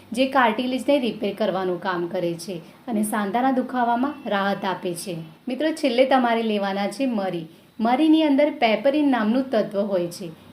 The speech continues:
એ આપણા જોઇન્ટ્સની અંદર ઇન્ફ્લામેશનને દૂર કરવાનું કામ કરે છે. જ્યારે જોઇન્ટ્સની અંદર ઇન્ફ્લામેશન દૂર થાય છે તો દુખાવામાં ખૂબ જ રાહત મળે છે. હવે આ હોમ રેમેડી બનાવવા માટે તમારે લેવાનું છે એક ગ્લાસ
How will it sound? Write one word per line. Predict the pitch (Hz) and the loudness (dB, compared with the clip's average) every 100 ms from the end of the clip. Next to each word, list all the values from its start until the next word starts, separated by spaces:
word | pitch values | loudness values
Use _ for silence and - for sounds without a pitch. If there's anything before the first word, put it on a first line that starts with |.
| - | -6
એ | 247 262 | -4 0
આપણા | 214 220 226 233 | 0 0 0 0
જોઇન્ટ્સની | 220 214 220 220 294 247 | -2 0 -2 0 0 2
અંદર | 196 247 - | 0 -2 -2
ઇન્ફ્લામેશનને | 247 240 285 277 220 208 214 240 | -4 0 2 2 2 -2 -2 -2
દૂર | 254 208 214 214 | -2 0 -2 0
કરવાનું | 214 185 190 190 185 | -2 -2 -4 -6 -4
કામ | 175 170 | -4 -4
કરે | 185 175 | -4 -6
છે. | 170 196 160 - - - | -8 -10 -14 -16 -16 -2
જ્યારે | 233 262 302 | 2 4 2
જોઇન્ટ્સની | 220 220 202 214 277 269 | 0 -2 0 -2 0 0
અંદર | 208 214 - | 0 -2 -4
ઇન્ફ્લામેશન | 247 233 277 285 285 285 277 233 | -4 -2 0 2 2 2 2 2
દૂર | 214 277 | 0 -2
થાય | 269 240 175 | -2 -2 -2
છે | 170 185 160 - | -4 -10 -10 -6
તો | |
દુખાવામાં | 214 196 - 240 220 202 254 | -4 -6 -2 -2 0 -2 -4
ખૂબ | 254 254 220 | -4 -2 -2
જ | 220 | 0
રાહત | 202 202 170 | -2 -4 -4
મળે | 185 180 175 | -4 -4 -4
છે. | - 180 170 - - - 247 | -6 -12 -12 -18 -20 -8 -2
હવે | 233 | 2
આ | 240 254 | 2 2
હોમ | 262 262 | 4 6
રેમેડી | 269 262 269 | 6 6 2
બનાવવા | 240 233 240 254 | 2 2 2 2
માટે | 247 226 214 208 | 0 -2 -4 -8
તમારે | 220 220 226 247 | -4 -2 -2 -2
લેવાનું | 247 240 240 247 | -4 -4 -2 -4
છે | 247 302 | -4 -6
એક | - 262 269 220 | -4 -2 -2 -2
ગ્લાસ | 226 196 | -2 -2